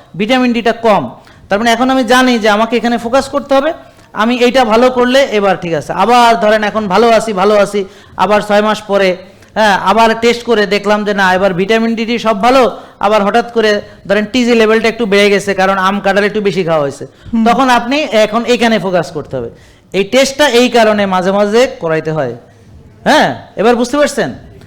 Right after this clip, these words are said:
Speaker 1: তা এইটা হলো বেশি বুদ্ধি যাদের, তারা কি করে, রোগ হওয়ার আগেই সতর্ক হয়। আর যাদের ওই যে ঠেকা, ওরা রোগ হওয়ার পরে ঠেকা ঠুইকা, এই যে এখানে ওখানে ধাক্কা ধুক্কা খাইয়া,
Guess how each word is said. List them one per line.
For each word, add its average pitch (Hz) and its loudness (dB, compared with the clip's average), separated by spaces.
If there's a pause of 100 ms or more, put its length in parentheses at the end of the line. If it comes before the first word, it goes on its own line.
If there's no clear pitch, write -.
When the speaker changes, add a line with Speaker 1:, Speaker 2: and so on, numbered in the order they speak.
(140)
Speaker 1:
তা 170 -4
এইটা 226 2
হলো 285 2
বেশি 226 0
বুদ্ধি 233 0
যাদের, 220 2
তারা 208 2
কি 254 -4
করে, 254 2
রোগ 220 2
হওয়ার 233 4
আগেই 220 0 (260)
সতর্ক 190 -4
হয়। 120 -12 (840)
আর 185 2
যাদের 226 2 (100)
ওই 226 2
যে 240 2
ঠেকা, 254 2 (460)
ওরা 247 4
রোগ 226 4
হওয়ার 254 4
পরে 247 2 (100)
ঠেকা 240 4
ঠুইকা, 233 2 (480)
এই 208 0
যে 220 2
এখানে 220 0
ওখানে 240 0
ধাক্কা 190 0
ধুক্কা 233 0
খাইয়া, 240 2